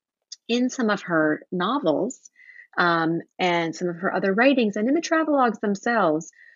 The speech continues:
you get this narrative of her process of coming to terms and trying to understand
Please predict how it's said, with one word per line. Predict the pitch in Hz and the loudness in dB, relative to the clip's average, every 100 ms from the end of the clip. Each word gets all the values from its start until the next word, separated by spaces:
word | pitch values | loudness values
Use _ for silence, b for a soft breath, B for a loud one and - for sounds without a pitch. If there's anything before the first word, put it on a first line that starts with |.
| b - | b -2
you | 220 202 | 0 2
get | - 302 320 | 2 2 2
this | 359 320 | 0 2
narrative | 202 190 208 208 175 143 139 160 - _ - | 0 2 2 4 4 2 -2 -8 -18 _ 2
of | 175 175 175 165 - _ _ _ _ | 4 6 4 0 -10 _ _ _ _
her | - 175 165 | 0 0 0
process | - 170 160 170 160 151 - - | -2 2 2 2 -2 -2 -4 -4
of | 156 147 - - | -4 -4 -8 -8
coming | 170 170 175 | -4 -2 -4
to | |
terms | 160 - 165 156 156 | -6 -6 -4 -4 -4
and | 156 | -6
trying | - 156 165 | -4 -4 -4
to | - | -6
understand | 160 147 147 - 135 139 131 131 | -4 -4 -4 -4 -6 -6 -8 -10